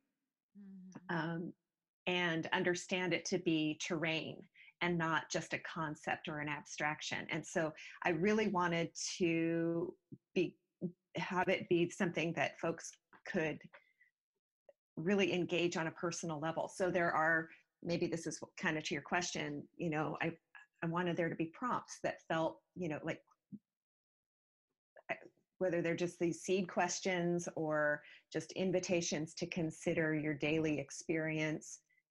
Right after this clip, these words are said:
Speaker 2: uh, in light of or informed by the energies that are going on. Um, but I, and also just this integrative process, kind of to what you're saying also about the metabolism, how to take what we're seeing with our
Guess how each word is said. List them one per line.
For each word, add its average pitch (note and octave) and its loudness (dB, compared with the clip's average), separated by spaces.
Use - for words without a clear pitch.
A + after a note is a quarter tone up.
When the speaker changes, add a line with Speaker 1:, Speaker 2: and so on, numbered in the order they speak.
Speaker 2:
uh, F3 -2
in E3+ 2
light E3+ 4
of C#3+ 0
or D3+ -4
informed E3+ -2
by D3 -4
the - 0
energies D#3 -2
that D#3 0
are C#3+ -2
going D3+ -2
on. F#3+ 2
Um, D#3 -2
but G#3+ 2
I, G3+ 4
and A3+ -2
also D4+ 2
just G#3 -2
this F#3 -2
integrative G3+ 2
process, F3 0
kind F3 2
of E3+ -2
to - -8
what E3 2
you're E3+ 2
saying E3 0
also G3 0
about D#3 2
the E3 0
metabolism, D#3 0
how A3+ 4
to F3+ 4
take B3+ 4
what - 0
we're D#3+ 2
seeing A#3+ 4
with D#3 0
our D#3 2